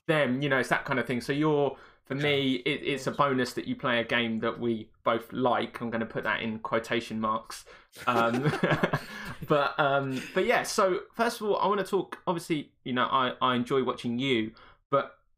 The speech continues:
Speaker 1: for you, when did, when did the world of streaming come to light? And who were,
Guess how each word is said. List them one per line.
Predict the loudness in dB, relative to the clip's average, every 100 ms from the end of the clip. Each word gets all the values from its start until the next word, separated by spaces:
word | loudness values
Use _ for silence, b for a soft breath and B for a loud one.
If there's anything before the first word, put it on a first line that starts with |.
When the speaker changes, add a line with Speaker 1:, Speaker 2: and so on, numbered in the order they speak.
| _
Speaker 1:
for | -4
you, | 0 2 2
when | 2 0 2
did, | 0 -2 -16 -20 -20 _ -2
when | 0 2
did | 2 0 -4 -10
the | -6
world | 0 2 2 0
of | -8
streaming | -4 0 2 0 0 -2 -6
come | -2 -2 -2
to | -4
light? | -2 0 0 -4 b b b _
And | 0 2 2 0 -4 -8 _ -14 -4
who | 0 0
were, | 2 2 4 2 0